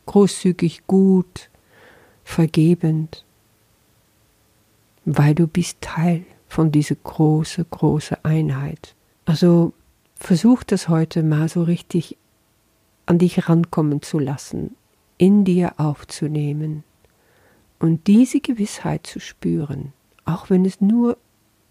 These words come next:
in kleine Schritte anklingt,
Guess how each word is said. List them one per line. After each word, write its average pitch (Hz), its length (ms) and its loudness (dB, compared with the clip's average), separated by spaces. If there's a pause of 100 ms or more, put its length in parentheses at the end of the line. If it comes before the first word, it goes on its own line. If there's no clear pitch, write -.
(280)
in 226 260 2
kleine 254 760 0
Schritte - 640 -4 (180)
anklingt, 165 800 -2